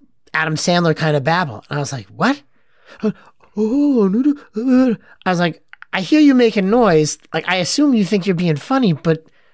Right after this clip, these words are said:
y-, you're not, you're not funny. Like, I don't know what you," and there are other adults around. They see this.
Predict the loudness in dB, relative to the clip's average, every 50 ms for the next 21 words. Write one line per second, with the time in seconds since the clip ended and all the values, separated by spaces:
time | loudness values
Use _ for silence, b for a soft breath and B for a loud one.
0 | _ _ _ -16 -16 -16 -16 _ -6 -4 -2 0 0 2 2 0 0 -4 _ _
1 | _ _ _ _ _ _ _ _ -10 -6 -6 -4 -2 -2 -2 -2 -4 -4 -2 0
2 | 0 2 0 -2 -2 -4 -4 -4 -2 0 0 0 0 -2 -2 -2 -2 0 2 2
3 | 0 -2 b b b b b b b b b b b b _ _ -2 -2 -2 -2
4 | -4 -4 -2 0 0 0 0 0 0 0 2 2 2 2 2 2 0 0 0 0
5 | 0 2 2 2 2 2 0 0 0 -2 -2 0 2 2 2 2 2 0 -6 -8
6 | -8 -8 -8 -8